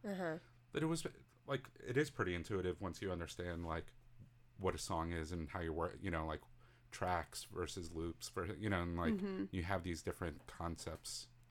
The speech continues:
Speaker 2: Then it, then it was a lot more intuitive and accessible. Uh, so I like that sequence of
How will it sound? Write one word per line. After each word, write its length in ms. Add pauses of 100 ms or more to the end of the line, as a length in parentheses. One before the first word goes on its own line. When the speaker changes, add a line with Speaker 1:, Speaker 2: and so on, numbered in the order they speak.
(180)
Speaker 2:
Then 240
it, 300
then 140
it 80
was 140
a 60
lot 280
more 280 (800)
intuitive 520
and 100
accessible. 540 (640)
Uh, 200 (460)
so 220 (220)
I 60
like 180
that 160
sequence 420
of 160